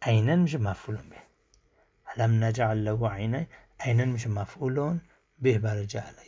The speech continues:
یک مفعولی اونجا. پس گاهی اوقات دو مفعولیه، گاهی اوقات یک مفعولیه. اونجا معنی خلقه، الم نجعل له عینین، یعنی الم نخلق له عینین و لسانا و شفتین.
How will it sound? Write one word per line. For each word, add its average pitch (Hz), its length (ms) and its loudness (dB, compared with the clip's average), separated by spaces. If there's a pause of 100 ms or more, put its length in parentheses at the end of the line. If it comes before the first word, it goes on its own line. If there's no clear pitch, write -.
یک 110 140 -2
مفعولی 123 460 -8
اونجا. 101 320 -20 (1600)
پس - 180 -10
گاهی 113 180 4
اوقات 104 180 2
دو 98 80 -4
مفعولیه، 107 500 -6
گاهی 123 180 -2
اوقات 104 160 0
یک 95 120 -4
مفعولیه. 98 360 -10 (440)
اونجا 135 280 4
معنی 165 160 6
خلقه، 107 480 -2 (260)
الم 107 300 -2
نجعل 101 340 -4
له 101 320 -6 (200)
عینین، 110 460 0 (300)
یعنی - 200 -6
الم 131 400 0
نخلق 127 440 -2
له 117 440 2
عینین 113 560 -2 (440)
و 117 40 0
لسانا 110 640 0 (520)
و 117 60 -4
شفتین. 117 760 -2